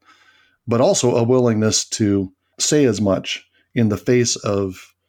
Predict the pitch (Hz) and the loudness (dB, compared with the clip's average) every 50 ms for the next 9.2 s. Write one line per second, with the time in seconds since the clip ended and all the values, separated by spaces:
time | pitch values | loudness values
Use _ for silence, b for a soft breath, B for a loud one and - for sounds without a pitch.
0 | _ - 113 110 104 - - 127 120 117 107 107 104 92 - - 110 104 101 - | _ -2 0 0 0 0 0 0 0 2 2 0 0 -2 -2 -2 -2 -2 -2 -4
1 | - 101 95 - - 117 110 98 90 117 110 - - 101 - - 92 - 101 95 | -8 -12 -8 -4 -2 -2 0 0 0 -2 -4 -2 -4 -8 -6 -6 -8 -8 -6 -8
2 | 92 - - 101 95 92 92 92 95 - _ _ _ _ _ _ _ _ _ _ | -8 -8 -4 -4 -4 -2 -4 -6 -10 -12 _ _ _ _ _ _ _ _ _ _
3 | _ _ _ _ - 131 127 127 127 127 135 147 - 139 131 - - 220 220 208 | _ _ _ _ -4 0 0 0 2 2 0 0 0 -2 -6 -4 -2 -2 0 0
4 | 151 - 131 117 110 - 135 143 143 123 143 120 - - - 120 113 98 - - | 0 0 0 0 0 2 0 0 0 0 -2 -2 -2 -2 0 0 0 0 0 0
5 | 113 113 110 101 110 - - - - 110 - - - 120 104 120 123 120 104 101 | 0 0 2 0 -2 -4 -2 -4 -4 -2 -2 -4 -4 -4 -2 0 0 0 0 0
6 | 101 101 101 117 117 _ - 120 117 - 131 131 127 - 120 - 117 117 98 113 | 0 -2 -4 -8 -14 _ -8 -8 -4 -2 -2 -2 0 -2 -4 0 0 -2 0 0
7 | 107 107 110 110 110 110 - 104 104 107 110 101 98 95 90 87 - - - _ | -2 0 0 -2 -2 -2 -6 -4 -2 -2 -2 -2 -2 -4 -4 -6 -8 -14 -16 _
8 | _ _ - 113 107 110 107 107 117 113 - - 101 90 92 92 95 92 90 92 | _ _ -8 -4 -2 0 0 -2 -2 -4 -4 -6 -6 -4 -4 -6 -6 -6 -6 -6
9 | - - - | -6 -8 -8